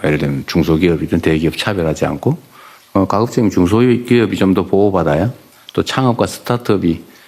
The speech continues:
좀 더 지원받아야 이게 생태계가 좀 튼튼해지죠. 예. 그리고 그런 면에서는 또 오늘의 주제이기도 한데, 에, 청년들에 대해서 희망을 주는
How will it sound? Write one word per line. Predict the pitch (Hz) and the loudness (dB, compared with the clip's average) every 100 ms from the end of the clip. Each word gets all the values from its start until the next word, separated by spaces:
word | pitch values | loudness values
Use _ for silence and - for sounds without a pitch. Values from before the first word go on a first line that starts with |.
| - - | -20 -6
좀 | 95 90 | 0 2
더 | 87 | 2
지원받아야 | 85 - 104 107 95 104 85 80 92 - | 0 0 2 2 0 0 0 -2 -4 -2
이게 | 92 90 - - _ - - | -2 -2 -8 -20 _ -20 -6
생태계가 | - 117 131 143 131 90 | -2 0 2 2 2 0
좀 | 82 78 - - _ _ - | 0 -2 -8 -20 _ _ -4
튼튼해지죠. | 101 95 104 87 76 90 107 139 - | -2 0 0 2 0 2 0 -2 -4
예. | 95 - 95 - - _ - - - - - _ | -2 -2 -6 -10 -16 _ -20 -20 -20 -20 -20 _
그리고 | - 98 | -2 0
그런 | 107 101 | 2 2
면에서는 | 95 85 80 85 82 - | 2 2 0 0 0 0
또 | 85 90 110 - - | -2 -2 -8 -12 -4
오늘의 | 98 92 82 | 0 2 2
주제이기도 | - 98 107 92 85 | 0 2 2 2 0
한데, | 82 80 107 104 - - - - - - - - - | 0 0 -2 -4 -10 -20 -20 -20 -20 -20 -20 -20 -10
에, | - 85 80 - | -4 -2 -4 -4
청년들에 | - 117 117 139 151 127 85 | 0 2 4 4 2 2 0
대해서 | 80 76 76 78 | 0 0 -2 -4
희망을 | - 120 104 87 78 | 2 2 4 0 -2
주는 | - 87 139 | -4 -2 -2